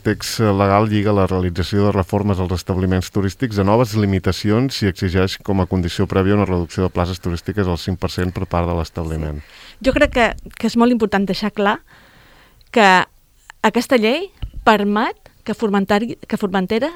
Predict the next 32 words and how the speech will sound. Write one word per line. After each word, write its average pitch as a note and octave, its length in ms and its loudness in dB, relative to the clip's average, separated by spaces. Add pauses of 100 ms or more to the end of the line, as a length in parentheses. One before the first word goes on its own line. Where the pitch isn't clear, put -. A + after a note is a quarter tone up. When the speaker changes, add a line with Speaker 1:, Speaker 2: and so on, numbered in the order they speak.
Speaker 2:
decideixi. F3+ 720 -4
Formentera G#3 480 2
sempre A3+ 320 -2
ha G#3+ 60 -4
volgut F#3+ 400 -2 (100)
decidir, F#3+ 540 -2 (420)
doncs, F3+ 220 -4 (160)
quin G3+ 160 0
és F#3+ 100 -2
el F#3 80 -8
creixement G3+ 640 -2
que F#3+ 80 -4
vol, F3 160 0
Speaker 1:
Mhm. D#3+ 80 2
Speaker 2:
urbanístic F3+ 480 -2
que F#3+ 100 0
volem, C4 540 4
pels F3 140 -4
nostres F3 340 -4
establiments, G#3 440 0
etcètera. F#3 360 -2
I F#3 80 0
aquesta B3 400 -2 (320)
llei C#4+ 240 2 (160)
ho G#3 100 -6
permet A3+ 380 -2 (140)
en G#3 120 -6
disposicions G#3+ 760 -8
addicionals. F3 680 -8
És A3+ 160 -6
a G#3 80 -2
dir, E3 220 -6